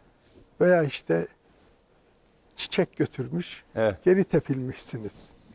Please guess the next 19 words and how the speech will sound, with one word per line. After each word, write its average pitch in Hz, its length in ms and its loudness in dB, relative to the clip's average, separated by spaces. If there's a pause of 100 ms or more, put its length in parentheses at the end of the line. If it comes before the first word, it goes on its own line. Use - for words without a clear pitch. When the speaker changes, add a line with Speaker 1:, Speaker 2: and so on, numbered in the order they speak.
(480)
Speaker 1:
Bizim 170 300 4
nesil 170 260 0
hiç - 200 -10
çiçek - 360 -4
götüremez. 156 720 -2 (400)
Yani 135 400 -4 (120)
mesela 131 500 -4
bana 139 220 -4
şimdi 139 280 -8
çiçek - 400 -8
verin 156 180 0
ki - 180 -8
akşam 139 400 -6 (440)
şunu 151 300 0
bir 147 40 2
hanıma 151 400 4
götür - 420 -6
falan - 200 -10 (160)
diye. - 200 -6